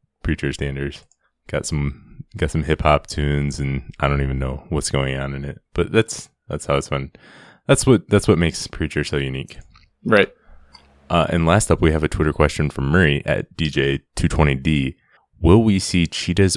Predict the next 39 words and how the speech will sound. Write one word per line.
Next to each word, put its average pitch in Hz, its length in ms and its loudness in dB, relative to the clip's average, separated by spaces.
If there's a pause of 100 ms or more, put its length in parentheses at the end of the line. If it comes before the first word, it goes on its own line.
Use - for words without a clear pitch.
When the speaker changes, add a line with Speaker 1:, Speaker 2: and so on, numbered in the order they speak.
Speaker 1:
origin 76 640 2
in 67 200 -4
Wonder 69 240 -2
Woman 67 440 -4
two? 64 520 -4 (220)
Uh, 69 180 0
what 82 100 -2
do 107 60 -2
you 104 40 2
think, 123 140 2
Zach? 71 240 2
Is 67 60 -2
that 69 120 0
something - 260 -2
you'd 73 120 -4
like 71 140 -2
to - 60 -4
see? 90 220 2 (1600)
Speaker 2:
To - 120 -8
see 135 180 2
the 117 100 4
origin? 143 500 2
Yeah, 165 260 0
I 113 140 0
think - 320 -8 (480)
I, - 240 2
I'm 139 220 2
always 117 340 6
for 107 280 0
seeing 107 440 -2
a 101 80 -4
bit 104 160 -2
of 98 120 -2
origin 98 440 -4
for 101 480 0
a 98 100 -6
villain. 110 520 -2 (280)
Um, 95 400 -8 (360)
I, 107 220 2